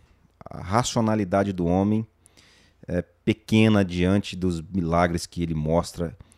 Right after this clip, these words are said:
e derrama na nossa vida. Durante esses dois anos, o que nós presenciamos foi um crescimento,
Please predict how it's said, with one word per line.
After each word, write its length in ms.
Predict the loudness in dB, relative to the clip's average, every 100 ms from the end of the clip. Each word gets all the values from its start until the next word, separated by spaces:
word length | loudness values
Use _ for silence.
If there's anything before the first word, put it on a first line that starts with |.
| _
e 100 | -2
derrama 360 | 0 2 0
na 80 | 0
nossa 240 | -2 -4 -8
vida. 320 | -10 -12 -14 -20 _ _ _ _ -4
Durante 440 | 2 4 2 0
esses 840 | 0 0 0 0 0 -4 -12 -14 -10
dois 320 | 0 2 2
anos, 460 | 2 4 2 -2 -14
o 80 | -14
que 140 | -4
nós 260 | 0 2 0
presenciamos 1040 | -2 -2 0 0 -2 -2 -2 -2 -4 -8 -18 _ -20 _ _
foi 160 | 2 4
um 120 | 2
crescimento, 960 | 0 0 0 0 2 2 0 -4 -18